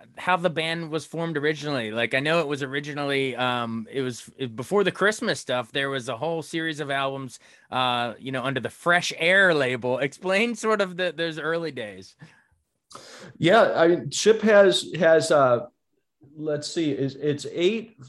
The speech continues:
Speaker 2: uh, albums that, that are called Fresh Air, and that they are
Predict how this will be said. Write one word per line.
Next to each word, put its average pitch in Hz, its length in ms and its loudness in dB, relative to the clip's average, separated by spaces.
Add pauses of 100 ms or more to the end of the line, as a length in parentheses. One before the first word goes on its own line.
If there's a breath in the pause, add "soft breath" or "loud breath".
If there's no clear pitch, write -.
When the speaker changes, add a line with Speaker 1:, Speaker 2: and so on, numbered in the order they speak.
(120)
Speaker 2:
uh, 143 260 0 (320)
albums 185 680 0 (100)
that, 139 280 -4
that 139 180 2
are 131 140 2
called 139 400 -2
Fresh 147 400 -4
Air, 131 280 -2
and 151 100 -8
that 123 180 -8
they 120 160 -4
are 123 260 -2